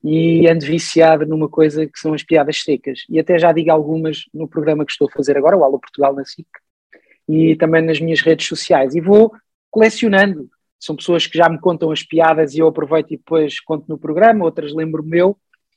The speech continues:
E tenho aqui uma que está no meu top de eleição, que é muito simples. Vocês conhecem os Marretas?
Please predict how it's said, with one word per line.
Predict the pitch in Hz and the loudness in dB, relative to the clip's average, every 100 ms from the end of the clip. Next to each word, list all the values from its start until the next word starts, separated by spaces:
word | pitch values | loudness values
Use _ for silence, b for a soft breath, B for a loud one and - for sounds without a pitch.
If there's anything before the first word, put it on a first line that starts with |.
| _ _ - | _ _ -4
E | 175 | 2
tenho | 214 208 | 4 4
aqui | 190 190 | 2 2
uma | 196 196 | 4 2
que | 180 | -2
está | - 185 | 0 2
no | 180 | 2
meu | 175 170 | 0 -2
top | 170 165 151 139 | 2 2 2 -4
de | |
eleição, | 151 147 - 143 143 143 _ _ _ _ - | -4 -4 -6 -8 -8 -10 _ _ _ _ -4
que | 160 | -2
é | |
muito | 156 | -2
simples. | - 139 120 117 - _ _ _ _ b b b b | -6 -8 -8 -12 -20 _ _ _ _ b b b b
Vocês | 143 160 127 | -6 -2 -2
conhecem | - 180 175 | 0 -2 0
os | 160 | -2
Marretas? | 185 175 165 143 - | 0 0 -2 -4 -12